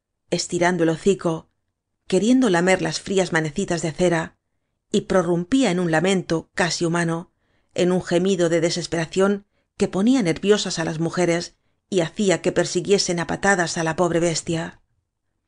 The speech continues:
Al mediodía, Teresa, escapándose casi a viva fuerza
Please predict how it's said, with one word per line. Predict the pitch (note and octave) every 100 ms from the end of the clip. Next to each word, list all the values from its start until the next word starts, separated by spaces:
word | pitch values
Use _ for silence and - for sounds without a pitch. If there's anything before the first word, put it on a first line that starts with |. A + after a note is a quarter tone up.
| _ _ _ _ _ _ _ _ -
Al | F#3
mediodía, | G3+ C4 F#3 F3 F#3+ E3+ D#3+ _
Teresa, | - F3 G3 - G3+ G#3+ _ _ -
escapándose | F#3 - F#3 A3 B3 A#3 - F3 -
casi | G3 - F3+
a | D#3+
viva | F3+ D#3+
fuerza | - G3+ - E3 D#3+